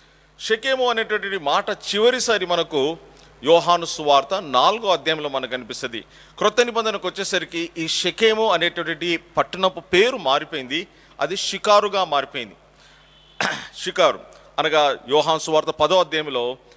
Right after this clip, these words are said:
సమరయ స్త్రీ గురించినటువంటి వి-, వివరణ అంతా కూడా ఈ షికారు అనేటటువంటి గ్రామంలో జరిగింది.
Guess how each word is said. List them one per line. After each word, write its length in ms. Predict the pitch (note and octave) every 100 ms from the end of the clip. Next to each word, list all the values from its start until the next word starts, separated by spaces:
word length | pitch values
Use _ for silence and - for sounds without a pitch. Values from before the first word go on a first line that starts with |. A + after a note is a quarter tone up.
| _ -
సమరయ 500 | - F3 F#3+ F#3+ F#3+
స్త్రీ 300 | F#3 E3+ F3
గురించినటువంటి 920 | D#3+ E3 D3+ E3 D3+ D3+ D#3 C#3+ - _ B2
వి-, 260 | C#3+ D#3+ C3+
వివరణ 360 | D3 F3 F3 E3
అంతా 240 | F3+ F#3+
కూడా 320 | F3+ D3+ D3 - - - D3+
ఈ 120 | E3
షికారు 440 | - E3+ F#3+ F#3+
అనేటటువంటి 600 | F#3 E3+ E3+ D#3+ D3+ E3 A#2+
గ్రామంలో 440 | - D#3 E3+ E3
జరిగింది. 520 | C#3 C3 C3 B2 C3